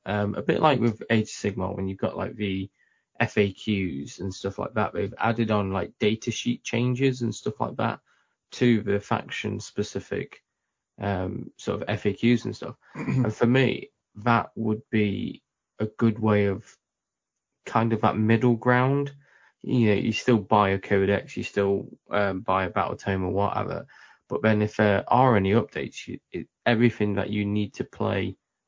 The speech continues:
Speaker 1: you know, let's say Daughters of Khaine, for example, is in that one document. You know, the points are updated in that one document.
Speaker 2: Yeah.
Speaker 1: All of the F A Qs,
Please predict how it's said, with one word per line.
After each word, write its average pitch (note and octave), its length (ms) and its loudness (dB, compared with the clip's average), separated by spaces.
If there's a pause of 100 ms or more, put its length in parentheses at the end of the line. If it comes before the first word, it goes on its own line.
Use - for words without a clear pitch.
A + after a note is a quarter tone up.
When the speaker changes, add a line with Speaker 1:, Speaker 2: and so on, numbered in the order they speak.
(340)
Speaker 1:
you G#2 220 0
know, - 100 -6
let's G#2 160 -2
say F#2+ 140 -2
Daughters G#2 340 0
of F#2+ 80 -6
Khaine, G#2+ 260 0
for F#2 140 -6
example, F#2+ 560 -6
is G#2 140 -4
in G2+ 160 0
that - 180 -6
one G2+ 420 -2 (400)
document. G2 600 0
You G#2 80 -2
know, F#2+ 100 0
the F#2+ 120 -6
points - 420 0
are G#2+ 160 2
updated G#2+ 440 -2
in G2+ 180 0
that G#2+ 140 0
one G#2 220 0
document. G#2 640 -2
Speaker 2:
Yeah. - 640 0
Speaker 1:
All G#2+ 180 8
of F#2+ 80 2
the G2 160 6
F F#2+ 160 0
A F#2+ 100 0
Qs, G#2 600 -2